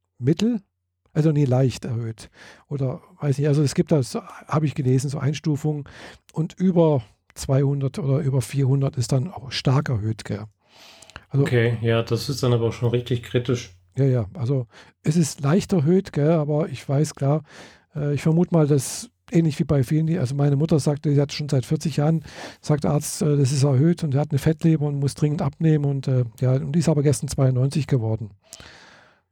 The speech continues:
Speaker 1: Hm.
Speaker 2: Naja, wie das immer so ist, man darf es mit den Werten halt auch nicht übertreiben.
Speaker 1: Ja, ja.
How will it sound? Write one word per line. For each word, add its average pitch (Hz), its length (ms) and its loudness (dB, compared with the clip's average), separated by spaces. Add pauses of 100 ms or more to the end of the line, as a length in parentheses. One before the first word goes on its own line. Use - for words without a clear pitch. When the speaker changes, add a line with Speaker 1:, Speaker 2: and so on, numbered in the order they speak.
Speaker 1:
Hm. 117 260 -8 (880)
Speaker 2:
Naja, 131 500 2
wie 117 80 0
das 127 220 0
immer 156 200 4
so 165 140 0
ist, 185 220 0
man 131 120 0
darf 120 240 2 (140)
es - 180 -10
mit 139 160 0
den 139 160 2
Werten 135 320 0
halt 160 160 0
auch 151 80 -4
nicht 143 160 -4
übertreiben. 139 720 0
Speaker 1:
Ja, 147 100 2
ja. 131 240 2